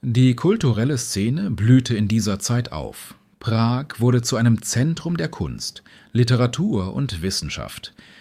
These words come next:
mit bedeutenden Persönlichkeiten wie dem Schriftsteller Franz Kafka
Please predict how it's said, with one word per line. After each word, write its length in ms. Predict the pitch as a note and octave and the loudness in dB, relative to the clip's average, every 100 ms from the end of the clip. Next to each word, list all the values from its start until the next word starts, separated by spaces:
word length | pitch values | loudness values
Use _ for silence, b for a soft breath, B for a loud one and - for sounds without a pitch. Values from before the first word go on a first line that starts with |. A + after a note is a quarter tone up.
| B | B
mit 320 | G#2+ A#2 A#2 - | 0 0 0 -4
bedeutenden 680 | G#2 A2+ C#3+ F#3 C3 A2 E2+ | 0 0 0 0 0 0 0
Persönlichkeiten 1040 | E2+ D#2+ B2+ F3 C3 - B2 B2 B2 G#2 | -4 0 0 0 -2 -2 -4 -2 -2 0
wie 80 | A2 | 0
dem 180 | F2+ D#2+ | 0 -4
Schriftsteller 680 | - D#3+ E3 - A#2+ B2 A#2 | -4 -4 -6 -4 0 0 -2
Franz 420 | - G2+ F2 - | -4 -4 -4 -6
Kafka 540 | D#3 E3 - - A1+ | -8 -8 -10 -12 -14